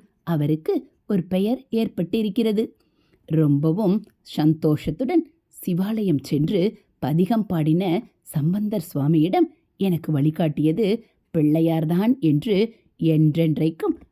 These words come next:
லோகம் நினைவு வைத்துக் கொள்ளும்படியாக அவருக்கு என் பெயரையே சூட்ட வேணும். அதோடு நீங்கள் ஆர்த்ரா,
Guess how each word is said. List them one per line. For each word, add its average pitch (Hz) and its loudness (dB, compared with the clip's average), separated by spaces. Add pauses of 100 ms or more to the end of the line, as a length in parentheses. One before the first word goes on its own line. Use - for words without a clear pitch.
(220)
லோகம் 160 2 (240)
நினைவு 240 2
வைத்துக் 170 -4
கொள்ளும்படியாக 160 0 (260)
அவருக்கு 151 -2
என் 170 0
பெயரையே 175 -2 (240)
சூட்ட 226 0
வேணும். 220 -2 (540)
அதோடு 160 0 (100)
நீங்கள் 165 4 (420)
ஆர்த்ரா, 165 0